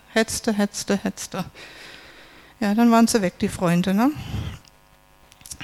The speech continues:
Es scheint, als habe Klaus das Gleichgewicht verloren. Klaus ist mit dem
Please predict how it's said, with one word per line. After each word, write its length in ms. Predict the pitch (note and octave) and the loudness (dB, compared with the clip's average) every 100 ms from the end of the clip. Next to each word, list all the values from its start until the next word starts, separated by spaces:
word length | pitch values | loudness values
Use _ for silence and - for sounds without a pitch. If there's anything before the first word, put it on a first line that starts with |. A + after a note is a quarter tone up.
| - - - - - - - | -18 -20 -20 -20 -20 -20 -8
Es 80 | B3+ | -2
scheint, 280 | - A#3 C#4+ | 4 6 6
als 200 | C#4 - | 4 6
habe 240 | A3 A#3 | 6 6
Klaus 320 | - G#3 A3+ | 4 6 6
das 180 | - B3 | 6 0
Gleichgewicht 720 | - G3 F#3+ - G#3+ G3+ - | 2 2 2 -2 -4 -4 -6
verloren. 720 | - G3 F3+ F3+ F3 F3+ E3+ - - - - - | -4 -2 0 0 2 2 2 -2 -8 -10 -12 -4
Klaus 320 | G#3 G#3+ C#4 | 2 2 4
ist 220 | C4 - | 2 4
mit 120 | A3 | 4
dem 280 | G#3 G3+ G3+ | 6 6 4